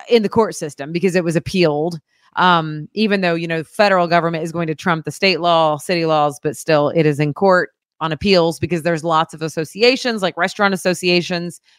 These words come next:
coming against the ban. But I gotta give it to the N P R because I remember thinking, "This is ridiculous. This is crazy."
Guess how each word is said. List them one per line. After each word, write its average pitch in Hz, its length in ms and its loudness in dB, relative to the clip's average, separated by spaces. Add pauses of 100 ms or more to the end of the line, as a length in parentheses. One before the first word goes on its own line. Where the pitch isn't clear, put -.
coming 196 300 -2
against 175 560 -8
the 175 80 -2
ban. 170 640 0 (680)
But 233 160 2
I 220 80 4
gotta 247 180 2
give 285 160 -2
it 269 120 -4
to 254 80 -6
the 214 100 -6
N 220 160 -4
P 220 160 -2
R 190 220 4
because 190 340 -2
I 196 60 -2
remember 202 320 0
thinking, 180 400 -6
"This 196 180 -2
is 220 160 0
ridiculous. 160 640 0
This 175 200 -2
is 190 120 -8
crazy." 165 640 -2